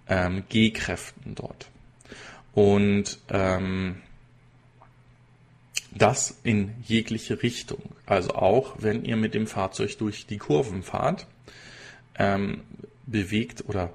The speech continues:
wirken physikalisch neun Tonnen zum Beispiel, wenn das Fahrzeug drei Tonnen wiegen würde, in die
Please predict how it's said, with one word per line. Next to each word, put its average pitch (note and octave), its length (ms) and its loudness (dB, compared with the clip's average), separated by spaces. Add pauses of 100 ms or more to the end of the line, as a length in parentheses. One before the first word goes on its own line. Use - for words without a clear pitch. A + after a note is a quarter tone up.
(400)
wirken B2 680 0 (680)
physikalisch G2+ 1080 -6 (640)
neun G#2 640 0
Tonnen A2+ 440 -4
zum A#2+ 180 -8
Beispiel, B2 340 -4
wenn G2+ 40 -10
das - 140 -6
Fahrzeug - 360 -6
drei - 140 -8
Tonnen F2+ 300 -6
wiegen G2 220 0
würde, A2 340 2 (1200)
in A#2+ 300 2
die B2+ 340 -2